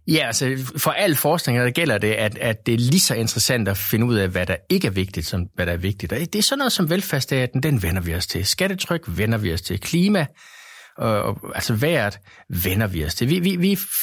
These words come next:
får traditioner for, hvordan man håndterer regnvejr, så man ikke har steder, hvor det ikke regner nær så meget som i Danmark. Altså utrolig mange. Religion ligegyldigt. Øh, der, der er utrolig mange ting, som folk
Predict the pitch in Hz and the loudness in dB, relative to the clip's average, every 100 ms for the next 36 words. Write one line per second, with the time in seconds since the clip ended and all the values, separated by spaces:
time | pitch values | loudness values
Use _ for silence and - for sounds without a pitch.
0 | - 156 143 135 - _ _ - 151 147 | 0 2 2 0 -6 _ _ -4 0 0
1 | - 196 170 113 107 131 120 113 127 127 | 2 2 2 2 2 0 0 0 2 0
2 | 104 113 - 143 98 85 104 110 78 78 | 0 0 0 0 0 0 0 0 0 -4
3 | - _ _ _ _ _ _ _ - 110 | -8 _ _ _ _ _ _ _ 0 2
4 | 120 - 139 113 - 110 113 101 95 117 | 2 0 0 0 0 2 2 2 0 0
5 | 143 87 95 95 113 104 - 90 95 95 | 0 0 0 2 2 0 0 0 0 0
6 | 82 82 92 90 - _ _ _ - 127 | 0 0 -2 -4 -8 _ _ _ -6 -4
7 | 139 - 185 - 233 151 123 143 143 185 | -2 0 -2 0 2 2 0 0 0 2
8 | 208 180 208 147 98 - - 127 123 117 | 2 2 2 4 0 -2 -2 2 2 2
9 | 92 76 73 - - _ _ _ _ - | 0 0 -4 -8 -12 _ _ _ _ -6
10 | 117 113 156 151 170 170 - - 240 180 | -4 0 0 0 0 0 0 0 2 2
11 | 135 127 160 - 156 117 - 117 - 156 | 2 2 0 2 2 2 0 0 0 0
12 | 110 | -2